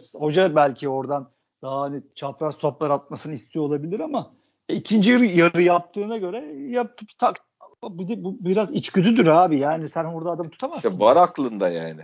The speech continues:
Speaker 1: Heh, yani aklında hep varsa
Speaker 2: Mesela
Speaker 1: hoşunuza
Speaker 2: Tolgay
Speaker 1: koyarız.
Speaker 2: tipi adamlarda kaleleri çıkar herif, rahatsız olmaz yani oyun oynarken. Yani kalesiz oynansın yani, herif de oynar. Bu öyle bir çocuk
Speaker 1: Aynen.
Speaker 2: değil. Bir, iki, ben ikinci yarıyı bir tek seyredebildim.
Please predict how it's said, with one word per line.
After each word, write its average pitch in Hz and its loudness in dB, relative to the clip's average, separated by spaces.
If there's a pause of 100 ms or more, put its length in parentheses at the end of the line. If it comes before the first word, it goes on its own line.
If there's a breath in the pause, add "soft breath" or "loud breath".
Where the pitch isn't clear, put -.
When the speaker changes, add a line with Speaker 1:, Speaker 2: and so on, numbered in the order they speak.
Speaker 1:
Heh, 170 -4 (140)
yani 143 0
aklında 185 -4
hep 220 -14
varsa 208 -2
Speaker 2:
Mesela 139 -10
Speaker 1:
hoşunuza 123 0
Speaker 2:
Tolgay 131 2
Speaker 1:
koyarız. 147 0 (160)
Speaker 2:
tipi - -4
adamlarda 123 0 (320)
kaleleri 156 2
çıkar - -4
herif, 156 -4
rahatsız 160 0
olmaz 190 -4
yani 127 -2
oyun 113 -6
oynarken. 98 -8 (380)
Yani - -6
kalesiz 160 0
oynansın 110 -4
yani, 98 -8
herif 208 -6
de 190 2
oynar. 214 -2 (280)
Bu 139 6
öyle 151 2
bir 147 -8
çocuk 156 -6
Speaker 1:
Aynen. 107 -14
Speaker 2:
değil. 107 -6
Bir, 233 -6
iki, 233 -10
ben 151 2
ikinci 151 -6
yarıyı 165 4
bir 117 -8
tek 127 -6
seyredebildim. 107 -4